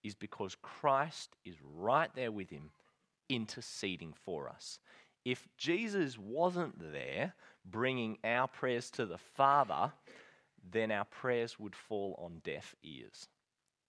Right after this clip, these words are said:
If Christ is not active in our prayers, then we're actually praying to no one. Jesus is our mediator.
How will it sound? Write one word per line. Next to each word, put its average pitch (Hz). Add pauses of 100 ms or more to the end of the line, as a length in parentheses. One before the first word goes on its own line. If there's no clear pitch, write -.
(300)
If -
Christ 139
is 120
not 113
active 101
in 98
our 101
prayers, 82 (360)
then 85
we're 87
actually 101
praying 82
to 78
no 65
one. - (1120)
Jesus 85
is 71
our 78 (100)
mediator. 98